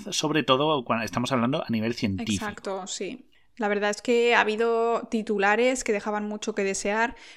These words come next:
Speaker 2: noticias con contenido exagerado, pues, y, y sobre todo eso, ¿no? Exagerar a lo mejor, eh, las estadísticas, ¿no? Un caso no significa todo y, bueno,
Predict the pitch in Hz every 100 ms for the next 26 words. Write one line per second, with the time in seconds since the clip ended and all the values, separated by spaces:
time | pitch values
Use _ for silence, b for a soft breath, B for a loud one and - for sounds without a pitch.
0 | - 208 208 214 214 202 - 202 196 196
1 | 190 190 190 190 190 180 - - 190 190
2 | 214 220 220 220 220 220 - - 190 -
3 | 180 175 - - - 180 151 - 208 196
4 | 214 214 247 190 202 220 - 196 - 196
5 | 214 - 202 196 190 - 208 208 B B
6 | B _ - 202 190 185 180 190 180 190
7 | 226 - 190 185 190 196 220 214 214 196
8 | 226 220 214 - 208 196 - 202 196 190
9 | 226 247 240 233 233 208 202 180 175 262